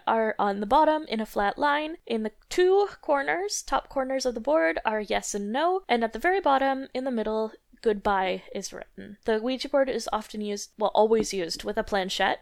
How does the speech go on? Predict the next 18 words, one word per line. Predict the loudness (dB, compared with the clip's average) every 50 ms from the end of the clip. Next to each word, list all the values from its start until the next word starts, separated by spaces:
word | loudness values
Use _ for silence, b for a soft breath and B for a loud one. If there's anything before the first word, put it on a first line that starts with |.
| _
which | 0 0 2 2 -6 -8 -6 _ 0
is | 0 0 0 -2 -4
the | -8 -4
French | 0 0 0 0 -2 -4
word | -4 -4 -4 -6 -8
for | -4 0 0 0 0 0
little | -2 -6 -6 -8 -10
plank. | -10 -4 -2 -2 -2 -2 -6 -12 -20 -16 -2
It's, | 0 0 0 0 -4 -6 -6 0 _
um, | 4 4 4 4 2 -2 -4 -8 -12
a | -12
heart-shaped | -4 -2 -2 -2 -2 -2 -4 -4 -4 0 -2
object, | -2 -2 0 0 -2 -2 -2 -2 -10 -12 -14 -14 -16 _ _
usually | -10 -6 -4 -4 -4 -4 -2 -2 -2 -2 -2
made | -4 -4 -2 -2 0 0 -2 -2 -2
of | -2 -4 -4
flat | -8 -6 0 2 2 2 2 0 -4 0
wood, | 2 2 4 4 2 2 0